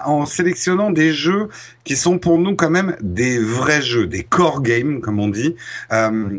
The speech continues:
pas, pas un petit Candy Crush ou un, un jeu pour les toilettes, hein, comme on dit.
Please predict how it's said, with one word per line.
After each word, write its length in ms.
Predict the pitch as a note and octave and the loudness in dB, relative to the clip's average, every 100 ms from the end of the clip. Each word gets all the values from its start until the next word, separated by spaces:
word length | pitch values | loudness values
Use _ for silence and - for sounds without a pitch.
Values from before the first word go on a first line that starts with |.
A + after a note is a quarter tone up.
| - - | -6 0
pas, 400 | E3 D#3+ D3+ C#3 | 2 4 4 2
pas 300 | D#3+ D#3 C#3+ | 0 0 0
un 120 | C3 | -4
petit 260 | - D3+ C3+ | -6 -6 -4
Candy 340 | C#3 B2 C3 | -4 -4 -6
Crush 500 | - C#3 C#3 C#3 - | -4 -2 -2 -4 -4
ou 160 | A#2 A2+ | 0 0
un, 440 | G#2+ G2+ G2 F2 - - | 2 0 -2 -4 -8 -6
un 140 | G#2+ A#2 | -2 0
jeu 260 | G#2+ C#3 | 0 0
pour 160 | C3+ A#2 | 0 2
les 100 | A2 | 2
toilettes, 420 | A2 A2 C#3 - | 2 2 0 0
hein, 140 | B2+ B2+ | -2 -2
comme 220 | A2 G#2+ | 0 0
on 80 | G#2+ | 0
dit. 260 | B2+ F3 | 0 -2